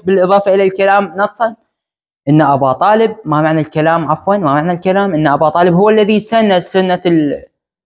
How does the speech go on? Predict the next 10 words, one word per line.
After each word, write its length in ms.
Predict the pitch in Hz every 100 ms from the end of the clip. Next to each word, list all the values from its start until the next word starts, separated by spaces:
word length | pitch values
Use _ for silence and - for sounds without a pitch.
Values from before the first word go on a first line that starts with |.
| _ -
السنة 360 | - 156 151
التي 240 | 147 139 139
قام 220 | 139 135
بها 100 | 135
الرسول 300 | 120 - 131
الأكرم 200 | 131 131
صلى 200 | - 147
الله 160 | 139
عليه 200 | 135 131
وآله 260 | 147 180